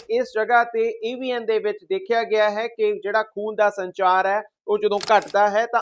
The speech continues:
ਆਪਣੇ ਬੋਨ ਦੇ ਜੋ ਟਿਸ਼ੂਜ਼ ਨੇ ਉਹ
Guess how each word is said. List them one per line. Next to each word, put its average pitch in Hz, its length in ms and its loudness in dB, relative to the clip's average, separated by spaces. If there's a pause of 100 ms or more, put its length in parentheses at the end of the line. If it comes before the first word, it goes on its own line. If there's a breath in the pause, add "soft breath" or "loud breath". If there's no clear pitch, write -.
ਆਪਣੇ 202 500 -2 (300)
ਬੋਨ 214 360 0
ਦੇ 233 140 6
ਜੋ 220 180 4
ਟਿਸ਼ੂਜ਼ 240 560 -6
ਨੇ 220 280 -4
ਉਹ 220 160 2